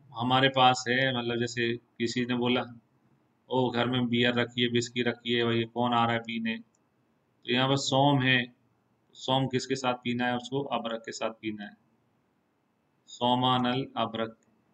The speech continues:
आदि के सत्व जारण में काम में आता है, है ना? एक बोतल सोम पड़ा है, आ जाओ अबरक। गर्भ में आते हैं, गर्भ यंत्र जो है वो सोमनाथी ताम्र भस्म निर्माण के लिए होता है।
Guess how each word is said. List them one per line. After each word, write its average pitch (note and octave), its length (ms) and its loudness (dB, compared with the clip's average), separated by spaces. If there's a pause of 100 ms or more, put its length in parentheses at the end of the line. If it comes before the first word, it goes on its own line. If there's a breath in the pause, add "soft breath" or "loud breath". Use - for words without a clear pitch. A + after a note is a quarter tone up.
(760)
आदि G#2+ 240 0
के A#2+ 100 -2
सत्व A2+ 280 -6
जारण G#2+ 280 -2
में A2+ 120 -10
काम G2+ 240 -6
में G2 100 -14
आता F#2+ 220 -18
है, - 60 -20 (1500)
है B2 80 -6
ना? B2+ 280 -10
एक A2+ 200 -2
बोतल A#2 260 0
सोम A#2 320 -2
पड़ा A2+ 260 2
है, A#2+ 60 2
आ A#2 120 4
जाओ A#2 260 0
अबरक। A#2 240 -2 (2000)
गर्भ D3 300 8
में D#3 140 6
आते C3+ 260 6
हैं, C#3 140 4
गर्भ C3 260 4
यंत्र C3 280 2
जो A#2+ 140 -4
है B2+ 240 2
वो B2 520 -4 (100)
सोमनाथी B2 640 0
ताम्र A#2+ 340 2
भस्म A2+ 300 -4
निर्माण A2+ 380 -2
के A#2 180 -10
लिए A2+ 200 -2
होता A2+ 320 -4
है। A#2 80 -6